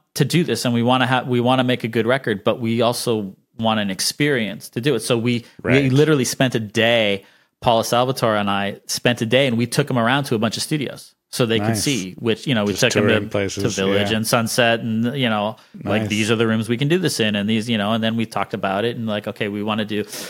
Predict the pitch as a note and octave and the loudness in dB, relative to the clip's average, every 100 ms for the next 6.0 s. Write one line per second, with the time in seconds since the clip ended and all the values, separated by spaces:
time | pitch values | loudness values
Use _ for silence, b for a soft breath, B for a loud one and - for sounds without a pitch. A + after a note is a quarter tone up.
0 | B B B2 C3+ C#3 C3+ A#2+ - D#3+ D#3+ | B B 0 2 2 0 -2 0 -2 -2
1 | C#3 C3 C3+ B2 A2+ A#2+ A#2 A2+ A2+ - | -4 -2 0 0 0 0 0 0 -2 -4
2 | A#2+ - G3+ F4 F#4 A4 G4 - - D3 | -6 -6 -4 -4 -4 -4 -2 -4 -4 -4
3 | D#3+ E2 - D#3 - - A#2 C3 C#3 C3 | -2 -2 -4 -4 -6 -6 -6 -6 -6 -6
4 | C#3 C#3 - - B2 A2 G#2+ C#3 A#2+ C#3+ | -6 -4 -4 -4 -4 -2 -4 -6 0 2
5 | D#3+ D#3 D3+ C#3 - C3+ C3 B2+ A2 | 4 4 4 0 -2 0 2 2 -2